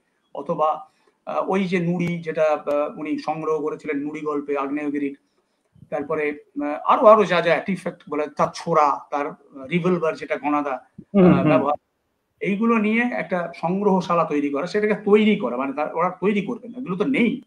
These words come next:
Speaker 1: এগুলো এক্সিস্টও করে না, এগুলো ওই অনুকরণে তৈরি করে তারপর ঘনাদা সংক্রান্ত সমস্ত material, কোন কোন source থেকে তিনি ঘনাদা সম্বন্ধে পড়েছেন, তিনি তো পড়ে গেছেন,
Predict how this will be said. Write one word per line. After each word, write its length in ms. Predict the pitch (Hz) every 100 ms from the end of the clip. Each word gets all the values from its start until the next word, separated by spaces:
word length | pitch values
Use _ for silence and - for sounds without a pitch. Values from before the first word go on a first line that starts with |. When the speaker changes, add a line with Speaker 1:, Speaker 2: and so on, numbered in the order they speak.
| _ _ _ -
Speaker 1:
এগুলো 240 | 180 202
এক্সিস্টও 520 | 165 156 151 208 208 -
করে 220 | - -
না, 60 | -
এগুলো 320 | - 208 202
ওই 220 | 185 190 190 165
অনুকরণে 400 | 190 196 202 185
তৈরি 320 | 156 - 190
করে 220 | 190 214 - _ _ _ _
তারপর 280 | 208 220 214
ঘনাদা 320 | 180 202 208
সংক্রান্ত 440 | 208 202 202 196
সমস্ত 380 | 196 196 185 -
material, 600 | 170 165 190 180 170 165 - -
কোন 240 | 220 226
কোন 160 | 226 220
source 420 | - 208 208 -
থেকে 220 | 208 208
তিনি 340 | 196 185 185 185
ঘনাদা 360 | 131 180 180
সম্বন্ধে 280 | 170 185 170
পড়েছেন, 560 | 170 175 208 175 131 127 - _ _ _ _
তিনি 120 | 175 185
তো 160 | -
পড়ে 220 | 196 233 202
গেছেন, 300 | 139 117